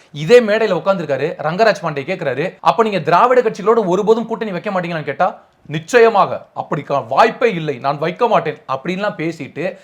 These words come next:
இன்னைக்கு அதே கட்சியோட கூட உட்காந்துக்கிட்டு, "இந்த சூரியனை யாருமே மறைக்க முடியாது,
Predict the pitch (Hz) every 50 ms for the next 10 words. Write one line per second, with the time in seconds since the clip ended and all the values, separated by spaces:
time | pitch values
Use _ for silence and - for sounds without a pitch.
0 | _ _ - 180 190 180 170 143 165 190 233 226 226 180 - - 180 160 151 -
1 | 208 220 214 175 151 - 185 180 170 143 131 135 - 208 220 226 226 - - _
2 | 175 175 190 180 170 170 - 220 233 233 226 202 180 135 131 123 147 165 170 175
3 | 185 185 151 120 131 135 - 151 135 120 113 110 104 98 113 135 127 107